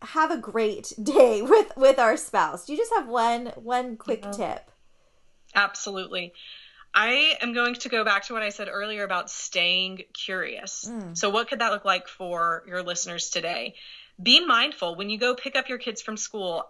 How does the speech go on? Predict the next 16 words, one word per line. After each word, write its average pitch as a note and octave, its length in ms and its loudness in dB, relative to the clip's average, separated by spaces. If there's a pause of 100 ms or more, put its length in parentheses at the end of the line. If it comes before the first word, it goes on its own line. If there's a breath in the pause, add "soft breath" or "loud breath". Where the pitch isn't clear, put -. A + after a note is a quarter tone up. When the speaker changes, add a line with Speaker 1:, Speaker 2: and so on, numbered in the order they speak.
Speaker 2:
ask G#3+ 320 0
them, A#3 300 -4
don't C4+ 220 -4
just F4+ 160 -6
ask G#3 260 0
them, G#3 140 -10
"Hey, G#3+ 180 -8
what G3+ 160 -6
did F3+ 120 -14
you E3+ 120 -16
learn A#3+ 220 -4
today?" A3 420 -2 (340 loud breath)
But G#3+ 140 -4
maybe A#3+ 240 4
ask G#3 340 0
them F#3 380 -10